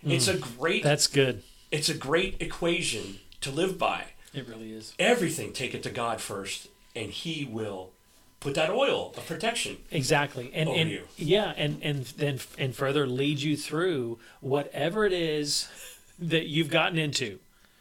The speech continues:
Speaker 1: Oh, yeah.
Speaker 2: He
Speaker 1: Oh,
Speaker 2: will,
Speaker 1: yeah.
Speaker 2: there's always a path. He, he
Speaker 1: Right.
Speaker 2: will, he, he will light the path. He, he'll walk you through past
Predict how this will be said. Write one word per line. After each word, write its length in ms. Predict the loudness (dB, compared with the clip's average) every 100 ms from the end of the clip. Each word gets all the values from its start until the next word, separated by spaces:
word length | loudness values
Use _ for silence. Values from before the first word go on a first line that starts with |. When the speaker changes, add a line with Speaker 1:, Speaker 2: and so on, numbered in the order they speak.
| 2
Speaker 1:
Oh, 100 | 4
yeah. 340 | 6 4 0 -6 -14 _
Speaker 2:
He 140 | -2 2
Speaker 1:
Oh, 60 |
Speaker 2:
will, 60 | 4
Speaker 1:
yeah. 240 | 4 2 -2 -4
Speaker 2:
there's 320 | 2 4 2
always 460 | -2 -2 0 -2 -4
a 60 |
path. 440 | -2 -4 -4 -8 -18 _ _ _ -20
He, 240 | -2 0 0
he 240 | 0 0 2
Speaker 1:
Right. 100 | 2
Speaker 2:
will, 280 | 0 -4 -10
he, 240 | -10 -8
he 280 | -8 -6 -4
will 320 | -2 -4 -6 -14 _ -14
light 480 | -8 -4 -2 -4 -10 -8
the 80 | -8
path. 480 | -6 -6 -8 -12 -20 -20 -20 -18
He, 180 | -14 -10
he'll 260 | -6 -4
walk 440 | -4 -4 -4 -4 -6
you 120 | -6
through 520 | -6 -6 -6 -6 -8 -12 -16 -18 -18 -20 -20 -20 _ -20 -14
past 800 | -4 0 0 0 -2 -2 -4